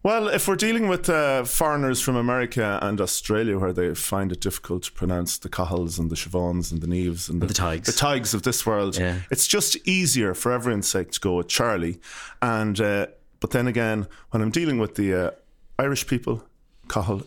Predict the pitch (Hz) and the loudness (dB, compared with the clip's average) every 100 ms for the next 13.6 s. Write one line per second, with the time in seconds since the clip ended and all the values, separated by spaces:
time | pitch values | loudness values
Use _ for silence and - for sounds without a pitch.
0 | - - - 82 78 - 87 - - 95 | -6 -6 -4 -4 -4 -8 -8 -6 -2 0
1 | 87 85 92 85 - - - - 113 110 | 0 -2 -2 -4 -6 -12 -10 -2 0 2
2 | 117 113 110 117 101 113 120 135 135 120 | 2 2 0 0 0 0 0 0 0 2
3 | 123 110 98 95 98 107 107 101 95 90 | 2 2 0 0 0 0 0 0 2 0
4 | 87 87 85 85 82 95 - 110 104 98 | 0 0 0 0 0 0 0 2 0 0
5 | 104 101 107 92 82 107 127 139 95 - | 0 0 0 -2 0 0 0 0 0 0
6 | - 117 - 120 117 107 - 110 98 - | 0 0 0 0 0 0 0 -2 0 -2
7 | 95 104 104 98 95 - - 92 - 117 | 0 2 2 2 0 0 -2 -2 0 0
8 | 110 101 95 - 98 104 101 104 113 127 | 2 0 -2 -2 -2 0 0 0 0 0
9 | 123 117 147 143 131 135 127 123 - - | 0 2 0 0 0 2 2 0 -4 -12
10 | - - 135 123 117 110 123 117 - 127 | -10 -2 0 2 2 2 2 2 2 2
11 | 117 110 104 98 98 101 - - 95 95 | 2 2 2 0 0 0 2 2 2 0
12 | - - 104 104 110 98 92 90 - - | -2 -8 -10 -4 0 2 0 0 -4 -2
13 | 85 80 82 80 71 | -2 -2 -2 -4 -4